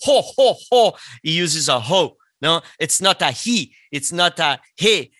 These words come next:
it's a ho. The ho sound is reassuring. But if you want to be evil, you won't use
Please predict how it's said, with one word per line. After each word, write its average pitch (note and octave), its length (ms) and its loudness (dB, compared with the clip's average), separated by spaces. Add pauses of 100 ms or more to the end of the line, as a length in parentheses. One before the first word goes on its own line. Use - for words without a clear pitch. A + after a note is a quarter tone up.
it's C#3+ 200 -6
a C3 120 -2
ho. F#3+ 420 -2 (360)
The B2 160 0
ho G#3 320 -2
sound D3+ 520 0
is C3 360 -8 (220)
reassuring. B2+ 920 -2 (680)
But D#3 180 -4
if G#3+ 120 -4
you D#4 120 -2
want D4+ 280 -2
to B3+ 100 -4
be F#3+ 480 -2 (120)
evil, C3+ 580 -6
you F#3+ 140 -4
won't B3 180 -4
use E3 360 -2